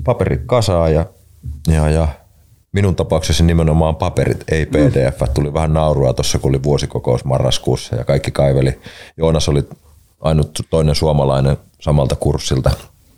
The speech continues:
Onneksi Oulun mies vielä, ihan loistava tyyppi. Niin sillä oli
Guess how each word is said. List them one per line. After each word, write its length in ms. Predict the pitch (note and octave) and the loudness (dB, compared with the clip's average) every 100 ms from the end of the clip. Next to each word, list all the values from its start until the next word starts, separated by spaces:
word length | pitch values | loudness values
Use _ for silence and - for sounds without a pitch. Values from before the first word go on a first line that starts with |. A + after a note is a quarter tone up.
| _ _ - - - - - - - | _ _ -20 -20 -18 -14 -14 -16 -6
Onneksi 380 | D#2 D2+ C#2+ - | 0 0 0 0
Oulun 320 | D#2 F#2+ D#2+ D2 | 0 2 2 2
mies 280 | D2+ C#2+ C#2 | 2 2 0
vielä, 220 | C2+ C2 - - | 0 0 -4 -6
ihan 180 | D#2+ D2 | -2 2
loistava 420 | D2+ C#2+ C#2+ C#2 | 2 0 0 -2
tyyppi. 400 | - C2+ C2+ - - - - - - - - _ _ - - - - - | 0 -2 -4 -8 -12 -20 -20 -16 -16 -16 -20 _ _ -20 -20 -20 -12 -2
Niin 380 | D2 C#2+ C2+ - | 2 2 0 -6
sillä 240 | - F2 F#2 | -4 0 2
oli 260 | E2+ D2 | 2 0